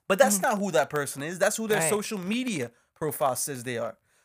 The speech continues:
Speaker 1: So you in, you invest in them, you press follow, and then now you're invested. If you see what you like, you hit 'em up and boom.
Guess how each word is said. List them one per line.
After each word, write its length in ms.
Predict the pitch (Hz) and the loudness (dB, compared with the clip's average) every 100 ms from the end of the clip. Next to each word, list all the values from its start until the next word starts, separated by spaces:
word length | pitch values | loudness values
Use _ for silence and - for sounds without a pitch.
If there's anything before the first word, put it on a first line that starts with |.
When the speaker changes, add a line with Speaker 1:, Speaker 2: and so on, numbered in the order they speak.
| - | -10
Speaker 1:
So 140 | 156 | -6
you 180 | 156 226 | -2 -2
in, 220 | 240 226 | -2 -2
you 260 | 160 220 190 | -2 -4 -4
invest 400 | 160 139 175 254 | -6 2 2 2
in 80 | 160 | -2
them, 260 | 143 170 131 | -6 -6 -10
you 80 | 139 | -6
press 240 | - 185 | 0 0
follow, 560 | - 214 160 147 160 - _ _ _ _ | 2 4 4 4 0 -6 _ _ _ _
and 100 | 139 | -4
then 120 | 156 | -2
now 140 | 156 165 | 2 4
you're 180 | 175 185 | 4 2
invested. 560 | 180 262 - 135 113 - _ _ _ _ | 2 0 0 -8 -12 -18 _ _ _ _
If 160 | 143 135 | -8 -6
you 120 | 160 | -4
see 240 | 156 190 196 | -2 -2 -2
what 180 | 196 | -4
you 80 | 165 | -2
like, 300 | 175 240 233 - | 2 2 0 -8
you 80 | 135 | -4
hit 160 | 147 175 | -2 0
'em 100 | 160 | 0
up 200 | 190 165 | -2 -4
and 100 | 165 | -2
boom. 360 | 262 214 127 | 0 -2 -6